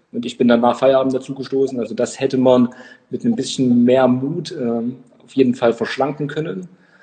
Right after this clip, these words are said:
Ähm, ja, und eventuell I-T-mäßig hätten wir natürlich auch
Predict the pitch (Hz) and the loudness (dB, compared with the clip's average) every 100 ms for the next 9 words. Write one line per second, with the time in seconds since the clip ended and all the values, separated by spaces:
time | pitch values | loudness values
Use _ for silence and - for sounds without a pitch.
0 | - _ _ - 117 113 113 113 113 117 | -20 _ _ 0 2 4 4 4 4 2
1 | - - 110 123 135 104 - - - _ | -4 0 4 6 4 0 -8 -20 -20 _
2 | _ 139 143 131 131 131 131 127 120 131 | _ 0 2 2 2 2 2 4 2 2
3 | 110 - 147 143 135 131 131 120 - - | -2 -4 -4 2 2 2 -2 -4 -8 -16
4 | _ _ _ _ _ _ _ _ - - | _ _ _ _ _ _ _ _ -16 -14
5 | - 131 135 127 131 123 - 127 123 | -10 2 4 4 0 -6 -2 -2 0